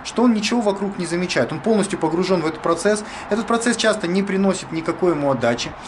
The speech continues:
Хорошим примером являются культуристы, да. А, большинство ребят, которые занимаются культуризмом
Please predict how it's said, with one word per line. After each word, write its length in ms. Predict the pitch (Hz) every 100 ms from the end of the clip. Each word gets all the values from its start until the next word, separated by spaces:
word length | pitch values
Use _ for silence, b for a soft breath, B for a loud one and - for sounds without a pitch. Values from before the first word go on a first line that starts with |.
| B
Хорошим 340 | - 185 196 185
примером 380 | 180 190 185 156
являются 400 | 151 170 156 -
культуристы, 540 | 147 139 170 131 -
да. 180 | 113 151 143 B B B
А, 160 | 120 123
большинство 720 | 127 160 196 - 214 185 156
ребят, 260 | 156 175 185
которые 300 | 170 175 170
занимаются 340 | 180 180 170
культуризмом 720 | - 190 240 311 330 185 135